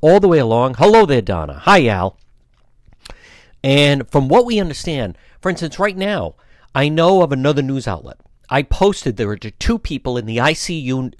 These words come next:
uh, I C U unit at Rhode Island Hospital. Not serious, intensive care, <clears throat> male and a female. And I posted that because we have it on good authority, okay? I mean, I, I know that they're there. But from what we understand, thank you, Rhonda.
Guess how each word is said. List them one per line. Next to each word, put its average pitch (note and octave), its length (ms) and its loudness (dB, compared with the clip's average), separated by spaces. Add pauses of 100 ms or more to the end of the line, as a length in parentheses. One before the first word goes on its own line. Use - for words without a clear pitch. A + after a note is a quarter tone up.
uh, G#2 160 -2 (160)
I D3 220 -2
C E3+ 200 -8
U C3+ 400 -6
unit A2+ 480 -4 (480)
at B2 100 -2
Rhode A2+ 140 0
Island G2+ 260 -4
Hospital. D#2+ 420 -10
Not C3+ 260 -4
serious, E2+ 440 -6
intensive C#3 460 -6
care, D#2 320 -12 (400)
<clears throat> B2 360 -4
male D3+ 360 2
and D3 100 0
a - 20 -8
female. F2+ 460 -8 (1600)
And C#3 100 0
I C#3 80 2
posted F#3 540 0
that C#2 320 -16 (180)
because C#3 240 -2
we D#3+ 120 -2
have F#3+ 200 2
it F#3+ 80 2
on C#3+ 120 -2
good C3+ 140 -2
authority, D#2+ 560 -6 (380)
okay? C3 340 -2
I C#3 120 -2
mean, D3 240 -2
I, D#3+ 180 0
I C#3 140 2
know C#3+ 560 4 (240)
that B2+ 160 -2
they're A#2 160 2
there. G#2 340 -2 (800)
But B2+ 160 0
from D3 120 -2
what G3 160 2
we G#3 140 2
understand, C#3+ 520 -4
thank E3 360 2
you, A2 80 -2
Rhonda. E2 460 -8